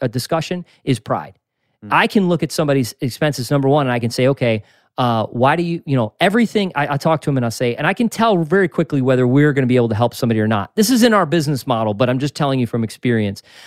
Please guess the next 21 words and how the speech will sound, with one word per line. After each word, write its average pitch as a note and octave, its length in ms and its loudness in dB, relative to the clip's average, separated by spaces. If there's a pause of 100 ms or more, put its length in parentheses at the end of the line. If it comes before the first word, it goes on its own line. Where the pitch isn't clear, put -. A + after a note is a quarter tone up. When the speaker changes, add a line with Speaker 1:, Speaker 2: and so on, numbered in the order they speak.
(160)
Speaker 1:
Uh, B2 340 2
when C3+ 200 0
somebody E3 340 0
says, B2+ 280 -6
"Well, E3 280 2
you E3+ 120 -4
know, C#3 200 0 (360)
what's E3 480 -2
this F3+ 180 -2
hundred E3+ 220 -2
and D3+ 100 -4
forty D#3 240 2
dollar, C3+ 640 2
you C#3+ 80 -2
know, A#2+ 220 2
a C3+ 100 0
month B2+ 440 0
membership B2+ 540 0
to - 140 -6
this A2+ 260 0
pla-," - 160 -4